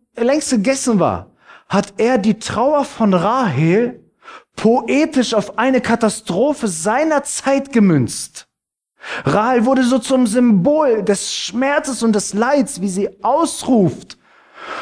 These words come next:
Und in Israel war zu der Zeit von Jeremia richtig Krise. Und damit hat er gesagt,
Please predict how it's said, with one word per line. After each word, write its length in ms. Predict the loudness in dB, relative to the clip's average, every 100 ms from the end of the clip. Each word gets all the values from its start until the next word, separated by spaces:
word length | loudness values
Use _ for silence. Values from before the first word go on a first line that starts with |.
| -12 -10 0
Und 160 | 2
in 120 | 4 4
Israel 520 | 2 0 0 0 0
war 360 | 0 -2 -6
zu 140 | -6 -2
der 160 | 0
Zeit 140 | 0 0
von 140 | 2
Jeremia 440 | 2 2 2 2 2
richtig 480 | 0 0 -2 -4
Krise. 800 | -4 0 0 0 0 0 -2 -14 -20 _ _ _ _ _ _ _ _ -18 -14 -12 -14 _
Und 220 | 2 4
damit 240 | 4 2 2
hat 100 | 2
er 60 |
gesagt, 360 | 2 0 -2 -6